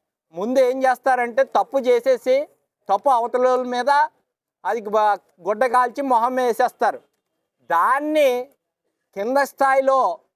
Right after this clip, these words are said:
జనాలకి ఇంకొక కట్టుకథ రావడానికే మన ఆబోతు రాంబాబు అవతారం ఎత్తాడు. ఏమని,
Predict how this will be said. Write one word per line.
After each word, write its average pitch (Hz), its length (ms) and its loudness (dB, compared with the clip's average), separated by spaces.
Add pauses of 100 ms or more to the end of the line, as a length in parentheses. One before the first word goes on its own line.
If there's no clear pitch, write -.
(140)
జనాలకి 233 840 0 (240)
ఇంకొక 233 480 -2
కట్టుకథ 262 460 0
రావడానికే 247 840 0 (500)
మన 214 440 -2 (500)
ఆబోతు 247 520 2
రాంబాబు 247 840 0 (220)
అవతారం 240 420 -2
ఎత్తాడు. 208 380 -2 (800)
ఏమని, 269 720 0